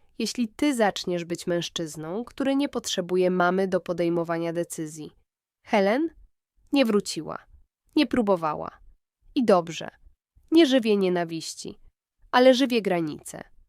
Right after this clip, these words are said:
Dziś, kiedy patrzę na siebie sprzed tego wszystkiego, widzę kobietę, która chciała być dobra, akceptowalna, spokojna. Dziś patrzę w lustro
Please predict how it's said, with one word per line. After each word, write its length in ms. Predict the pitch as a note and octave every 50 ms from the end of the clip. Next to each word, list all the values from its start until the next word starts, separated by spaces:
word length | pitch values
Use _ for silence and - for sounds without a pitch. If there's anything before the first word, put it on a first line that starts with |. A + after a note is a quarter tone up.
| _ _ _ _ _ _ _ _ -
Dziś, 460 | F#3 E3+ F#3 F#3 F#3 G3 G3 - -
kiedy 260 | - - F#3+ F3+ F#3
patrzę 400 | F3+ - F#3+ F#3 - - - F#3
na 120 | F3 F3
siebie 280 | E3+ - - F#3 F3 F3+
sprzed 340 | E3+ - - - F3+ - _
tego 220 | - F3+ F3 F3
wszystkiego, 760 | F3 - - F3 - - - - G3 F#3 E3+ E3+ F3 G3+ B3 - - _ _ _ _ -
widzę 320 | A#3 A3+ B3+ A#3+ D4 C#4+
kobietę, 480 | - - B3+ G#3+ A3+ A3 G#3+ - A3+ G#3+
która 260 | - - - G3 G3
chciała 360 | - - - G#3 G3 F#3+ F#3
być 220 | F3+ F#3 F3 - -
dobra, 500 | - F3 E3+ E3+ - F3+ F3 G#3 B3+ C4 _ _
akceptowalna, 960 | - F#3+ - - - F#3 F3 _ - F3+ E3 F3 F3 F3 F3 F3 F3 F#3 G3+ A3
spokojna. 760 | - - - F#3+ - - - E3 E3 D#3+ D#3+ D#3+ D#3+ D#3 D3+ - - - _ _ _ _ _ _ _ _ _ _ _
Dziś 260 | G#3 F3+ G3 G#3+ G3+
patrzę 380 | - - G3 F#3+ - - - F#3+
w 80 | F3+ F#3+
lustro 580 | G3 G3+ G#3 - - - - F#3+ G#3 A#3+ C#4